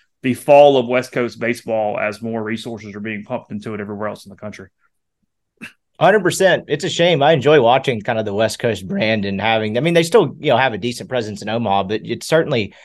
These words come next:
Speaker 2: certainly not the same, and obviously money at the root of it.
Speaker 1: Yeah. Uh, what do you got on deck for the, uh, for the week?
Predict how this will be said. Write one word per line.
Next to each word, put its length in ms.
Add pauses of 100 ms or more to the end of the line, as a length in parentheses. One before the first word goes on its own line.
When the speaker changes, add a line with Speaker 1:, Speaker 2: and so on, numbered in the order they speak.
(220)
Speaker 2:
certainly 340
not 180
the 60
same, 320
and 220
obviously 320
money 260
at 80
the 80
root 200
of 120
it. 180 (600)
Speaker 1:
Yeah. 260 (420)
Uh, 380
what 120
do 60
you 60
got 120
on 100
deck 240
for 100
the, 240
uh, 200 (100)
for 80
the 80
week? 220